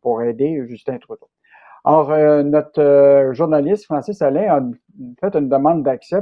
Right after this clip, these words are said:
pour à savoir toutes les dépenses de la P D G de la B D C au cours de l'année. Et la grosse surprise, c'est qu'on a vu que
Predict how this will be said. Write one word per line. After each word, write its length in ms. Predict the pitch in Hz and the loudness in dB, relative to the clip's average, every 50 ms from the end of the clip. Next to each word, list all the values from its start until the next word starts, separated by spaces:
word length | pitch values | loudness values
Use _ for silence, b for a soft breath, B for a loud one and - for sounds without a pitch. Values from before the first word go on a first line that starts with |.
| 196 | -6
pour 320 | - 143 147 143 135 123 127 110 | -4 -2 0 0 -2 -2 -6 -8
à 100 | - 127 - | -8 -8 -6
savoir 360 | - 135 127 139 165 185 180 | -4 -2 0 0 0 0 -2
toutes 180 | - 202 196 | -4 -6 -6
les 100 | 175 151 | -6 -4
dépenses 680 | 127 139 131 - - 143 147 156 160 156 143 - _ _ _ _ _ _ _ _ _ _ _ _ | -2 -2 -2 -2 -2 -4 -4 -4 -8 -12 -16 -18 _ _ _ _ _ _ _ _ _ _ _ _
de 60 | - 131 | -6 -6
la 140 | 135 131 | -4 -4
P 140 | 123 147 147 | -4 -4 -2
D 260 | 131 143 139 135 131 | -2 0 -2 -2 -2
G 220 | 113 117 147 165 165 | -4 -4 -6 -6 -4
de 140 | 139 127 135 | -2 0 0
la 140 | 127 127 | 0 0
B 120 | 123 123 135 | -2 -2 -4
D 260 | 123 120 131 127 120 | -2 -2 -4 -4 -6
C 160 | 107 - 180 | -6 -8 -8
au 80 | 170 143 | -10 -8
cours 200 | - 165 170 151 | -6 -6 -4 -2
de 80 | 139 | -2
l'année. 380 | 139 127 123 120 117 117 117 - _ _ _ | -4 -4 -4 -8 -10 -12 -14 -16 _ _ _
Et 320 | - 151 170 185 185 151 127 127 | -2 -2 0 0 -2 -4 -4 -4
la 120 | 139 - | -4 -4
grosse 300 | 123 135 147 202 226 - | -2 0 2 2 2 0
surprise, 720 | - 165 135 - - 123 143 170 233 247 196 _ _ _ _ _ _ _ _ | 0 -4 -4 -4 -4 -8 -8 -8 -10 -12 -16 _ _ _ _ _ _ _ _
c'est 220 | - 143 135 - | -8 -8 -6 -4
qu'on 220 | 151 147 147 147 | -4 -2 -2 0
a 100 | 147 147 | 0 -2
vu 360 | 139 123 135 151 185 214 208 _ | -2 -4 -6 -8 -8 -8 -10 _
que 240 | - 156 151 151 143 | -4 -2 0 0 -2